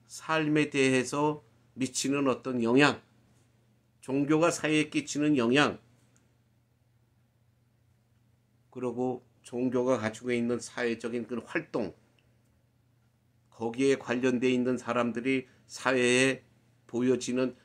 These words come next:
그런 모든 말과 행동, 이것이 얼마나, 얼마나 많은 대중들에게, 뭐 쉽게 말하면은 국민들에게,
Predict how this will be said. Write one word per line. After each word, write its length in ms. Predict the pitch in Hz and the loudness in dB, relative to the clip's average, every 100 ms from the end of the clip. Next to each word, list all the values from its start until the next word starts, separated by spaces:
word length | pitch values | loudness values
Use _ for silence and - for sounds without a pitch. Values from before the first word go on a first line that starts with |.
| _ | _
그런 300 | 113 123 117 | -4 -2 -2
모든 580 | 113 123 127 135 131 120 _ _ _ _ _ | 0 2 2 0 0 -6 _ _ _ _ _
말과 320 | 120 127 123 | -6 -4 -2
행동, 540 | 131 147 165 160 104 - _ _ _ _ _ _ _ _ _ _ _ _ _ 117 | -2 4 6 6 4 0 _ _ _ _ _ _ _ _ _ _ _ _ _ -10
이것이 380 | 120 127 120 | 0 0 0
얼마나, 840 | 156 113 120 147 160 165 127 143 107 _ _ _ _ _ _ _ | -2 0 0 2 2 2 2 0 -4 _ _ _ _ _ _ _
얼마나 500 | - 123 139 147 151 | 0 2 4 4 4
많은 420 | 160 139 143 156 151 | 2 0 2 2 2
대중들에게, 920 | 135 127 123 110 107 104 123 101 - _ _ _ _ | -4 -2 -2 0 -2 -2 -4 -6 -10 _ _ _ _
뭐 340 | - 127 131 127 | -6 0 0 -2
쉽게 320 | - 135 - | -10 -8 -4
말하면은 680 | 135 117 117 120 127 127 123 _ _ _ _ _ _ | 0 0 0 0 0 -2 -6 _ _ _ _ _ _
국민들에게, 960 | - 131 147 139 120 117 107 120 98 | -4 2 6 6 4 0 0 -2 -4